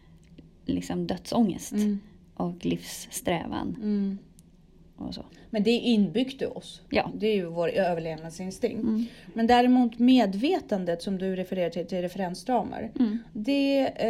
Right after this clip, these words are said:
Speaker 2: eh, har jag funderat på hur mycket det ligger till grunden för vår självkänsla och självkännedom.
Speaker 1: Det är först i relation till
Speaker 2: Ja.
Speaker 1: en referensram som det kan skada eller gynna.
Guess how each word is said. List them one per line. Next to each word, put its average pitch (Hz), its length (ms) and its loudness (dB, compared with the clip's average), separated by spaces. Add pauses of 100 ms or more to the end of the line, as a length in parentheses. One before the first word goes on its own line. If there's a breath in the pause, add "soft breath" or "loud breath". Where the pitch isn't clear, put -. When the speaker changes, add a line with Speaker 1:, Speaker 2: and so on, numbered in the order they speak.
(160)
Speaker 2:
eh, 208 60 0
har 226 100 2
jag 254 260 4
funderat 208 340 2
på 190 100 -4
hur 185 120 -2
mycket 196 260 -2
det 180 100 -6
ligger 180 280 -6
till 185 200 -10
grunden 208 640 0
för 170 280 -6
vår 170 360 -8
självkänsla 226 920 -6
och - 200 -12
självkännedom. 175 880 -10 (440)
Speaker 1:
Det 262 220 2
är 269 40 0
först 226 360 -2
i 226 160 4
relation 190 840 -2
till 175 120 0
Speaker 2:
Ja. 170 120 2
Speaker 1:
en 170 100 -2
referensram 180 840 -2 (100)
som 175 280 0
det 170 100 -2
kan - 200 -4
skada - 480 -4
eller - 300 -4
gynna. - 380 -4